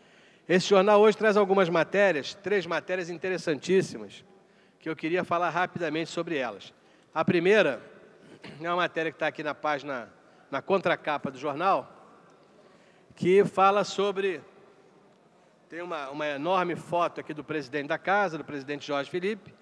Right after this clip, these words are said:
falando sobre, o título da matéria é o Reata-, Reatando com a Moralidade, edital de concurso desse mês.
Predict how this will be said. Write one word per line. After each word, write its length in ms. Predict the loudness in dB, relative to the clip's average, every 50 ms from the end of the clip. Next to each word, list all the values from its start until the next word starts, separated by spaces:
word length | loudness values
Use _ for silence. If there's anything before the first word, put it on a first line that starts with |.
| _ _ -20 -20 -20 _ -4
falando 400 | 2 4 4 6 6 4 4 2
sobre, 560 | 0 0 2 2 4 4 4 2 2 2 -2 -6 -14 -20 -20 -20 -20 _ _
o 80 | -14 -12
título 360 | -8 -4 0 0 0 0 2
da 120 | 2 2
matéria 480 | 4 4 2 2 2 2 4 4 4 4
é 180 | 4 4 4 2
o 200 | 2 0 -4 -6 -12 -20 -20 -20 -20 -18
Reata-, 560 | -8 0 4 6 6 6 4 4 2 2 2 0 -10 -6
Reatando 760 | 0 4 6 6 4 4 2 2 4 4 4 4 0 -2 -2
com 160 | 2 2 4
a 40 | 4
Moralidade, 960 | 4 4 4 4 4 2 0 -2 0 2 2 2 0 -2 -4 -8 -10 -10 -12 -14 -20 -20 -20 -20 -20 -20 -20 -20 -8 -2
edital 500 | 0 0 2 0 -2 2 4 4 4 4
de 80 | 2
concurso 480 | 0 -2 -2 -2 -2 -2 -2 -2 -2 0
desse 220 | -2 -4 -4 -4
mês. 380 | -4 -4 -4 -6 -6 -10 -16 -18